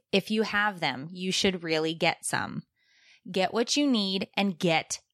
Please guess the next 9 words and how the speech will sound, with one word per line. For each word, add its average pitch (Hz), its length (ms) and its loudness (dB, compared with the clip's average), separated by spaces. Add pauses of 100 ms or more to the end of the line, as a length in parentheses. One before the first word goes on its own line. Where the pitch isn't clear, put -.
(120)
out. 160 520 0 (800)
Be 190 160 2
considerate 254 680 0
when 196 160 0
purchasing 226 540 0
items 180 360 2
such 185 220 0
as 180 160 0
milk, 185 360 0